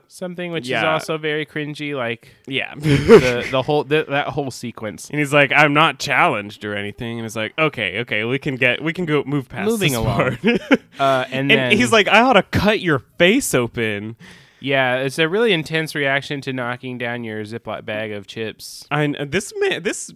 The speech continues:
Speaker 2: child, or I guess he's not a <laughs> child anymore. This grown man needs some help.
Speaker 1: Yeah, and he even offers to give him a new soda, and he's like, "I'm gonna murder your
Speaker 2: It's
Speaker 1: face."
Speaker 2: like, "You, you wanna be starting something?" And <laughs> Xander makes a Michael Jackson joke.
Speaker 1: He's just, like, very intense.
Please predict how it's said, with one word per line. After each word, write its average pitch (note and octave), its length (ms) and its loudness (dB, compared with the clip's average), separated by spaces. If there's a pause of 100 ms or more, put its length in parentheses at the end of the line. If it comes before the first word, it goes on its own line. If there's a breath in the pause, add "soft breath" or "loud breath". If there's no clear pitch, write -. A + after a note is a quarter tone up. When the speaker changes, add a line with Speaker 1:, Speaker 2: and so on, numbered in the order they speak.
(180)
Speaker 2:
child, D#3+ 680 -2
or B2+ 200 0
I B2+ 120 -4
guess D#3 160 -2
he's D3 120 -10
not B2+ 160 -2
a A#2+ 60 -10
<laughs> - 120 4
child C#3 380 -2
anymore. C3+ 540 -4 (320 loud breath)
This E3+ 240 -4 (300)
grown F3+ 360 4
man F3 300 0
needs C3+ 220 -8
some A#2+ 100 -10
help. B2+ 400 -6 (680 soft breath)
Speaker 1:
Yeah, A2 460 -4 (260)
and B2+ 380 -2 (480)
he D#3 220 -2
even A#3 120 2
offers G#3 360 0
to G#3+ 100 -10
give F#3+ 160 -6
him G3 100 -2
a F#3 40 -2
new E3+ 160 -2
soda, D3 400 -6
and A2+ 200 -10
he's A2+ 200 -12
like, G2 240 -14
"I'm A2+ 120 -14
gonna G2 160 -12
murder G2+ 420 -12
your G2 260 -16
Speaker 2:
It's C#3+ 120 -16
Speaker 1:
face." E2+ 120 -12
Speaker 2:
like, A2+ 180 -14
"You, C#3+ 140 -6
you D3 200 -2
wanna C#3 240 -4
be F#2+ 140 -10
starting A#2 540 -8
something?" C3+ 500 -6
And B2+ 140 -6
<laughs> - 0 -
Xander C3 400 -4
makes C#3+ 240 0
a C#3 40 -4
Michael A#2+ 300 -6
Jackson C3 460 -8
joke. A2 340 -10
Speaker 1:
He's D#3 200 -8
just, F#3+ 120 -12
like, F3+ 180 -2
very A#2 580 -2
intense. A2 880 -12